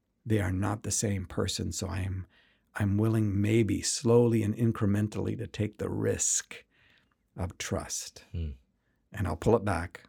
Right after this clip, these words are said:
Speaker 1: if I, if I see it in, in danger, but then if I see consistency over time, and, and it,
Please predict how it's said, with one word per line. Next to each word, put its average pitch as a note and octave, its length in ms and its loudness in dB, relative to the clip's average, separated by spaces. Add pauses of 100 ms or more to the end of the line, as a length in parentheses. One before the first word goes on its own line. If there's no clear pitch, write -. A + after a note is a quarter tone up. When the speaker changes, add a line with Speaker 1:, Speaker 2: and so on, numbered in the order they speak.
Speaker 1:
if - 200 -8
I, G2 180 -4
if F#2 160 -6
I F#2 120 -2
see - 220 -2
it F#2 80 -2
in, F2+ 140 -2
in F2+ 160 -2
danger, F2 460 -4
but - 160 -14
then F2 320 -6 (480)
if F2+ 120 -8
I G2 140 2
see G#2+ 340 2
consistency F#2+ 800 -4
over F#2+ 300 -4
time, - 400 -10 (160)
and, G#2+ 260 -4
and A2 180 0
it, A2 100 -4